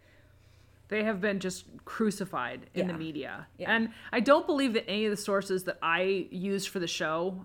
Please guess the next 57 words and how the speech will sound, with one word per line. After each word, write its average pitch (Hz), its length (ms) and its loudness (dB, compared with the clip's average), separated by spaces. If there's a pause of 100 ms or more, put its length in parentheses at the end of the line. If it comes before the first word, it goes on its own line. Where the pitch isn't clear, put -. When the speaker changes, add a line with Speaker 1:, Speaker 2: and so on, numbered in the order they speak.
Speaker 1:
um, 160 360 -2 (460)
talked 233 340 2
about 220 340 2
timing 190 520 -2
with 170 160 -6
the 160 100 -6
rental 160 320 -4
car. 135 380 -4
Speaker 2:
I 220 60 0
don't 240 160 2
Speaker 1:
Talked 240 120 2
about 320 140 2
Speaker 2:
recall 262 140 2
Speaker 1:
when 220 100 2
Speaker 2:
you 208 60 2
Speaker 1:
they 180 100 0
Speaker 2:
mentioning 196 340 0
that, 196 100 0
Speaker 1:
specifically 196 680 0 (360)
Speaker 2:
but 160 260 4
Speaker 1:
And 226 220 4
so 220 200 8
I 220 200 10
didn't, 220 420 4 (140)
I, 202 220 4
I 208 60 4
don't 233 160 2
think 240 160 2
that 208 120 6
I 190 60 6
was 180 180 2
very 175 240 2
specific 170 560 -6
about 170 380 -2
that 165 140 0
Speaker 2:
Right. 175 140 0
Speaker 1:
because 180 240 -2
of 170 60 -2
that. 143 100 -4
I'm 175 80 -4
not 175 160 2
gonna 185 180 -2
speculate 185 640 0
on 165 200 0
it 160 80 -2
if 165 100 -6
I 160 80 -2
don't 175 160 -4
have 165 240 -4
the 165 140 -2
evidence 156 360 -6
to 170 60 -8
back 143 220 -4
it - 80 -6
Speaker 2:
Right. 151 160 -2
Speaker 1:
up. 80 120 -12
But 165 180 -4